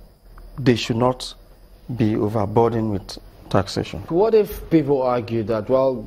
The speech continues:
Speaker 2: going by those slips that were released by them, if their taxes are deducted as source, to that extent, they can say they have paid adequate tax? Would that be wrong?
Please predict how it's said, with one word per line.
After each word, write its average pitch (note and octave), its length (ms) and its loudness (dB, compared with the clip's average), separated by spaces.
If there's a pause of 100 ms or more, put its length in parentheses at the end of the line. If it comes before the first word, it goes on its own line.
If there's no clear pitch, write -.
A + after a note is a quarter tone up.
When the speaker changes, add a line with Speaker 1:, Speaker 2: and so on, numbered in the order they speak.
(200)
Speaker 2:
going D3 260 4
by B2 240 0
those C3 280 -2
slips - 640 -2
that B2+ 280 -2
were A#2+ 220 0
released A#2+ 680 -2
by A#2+ 220 2
them, C3 380 0
if C3+ 220 0
their A#2+ 160 4
taxes C3 420 0
are A#2 80 4
deducted A2+ 420 0
as G#2+ 180 2
source, C#3 340 4
to - 100 0
that C#3+ 160 6
extent, B2+ 600 0
they B2 140 6
can A#2 260 2
say G#2+ 240 2
they B2 180 2
have A#2 240 -4
paid G#2 320 0
adequate G#2 480 -2
tax? - 600 -8
Would G#2+ 120 2
that G#2+ 140 4
be G2+ 60 0
wrong? D2+ 320 -2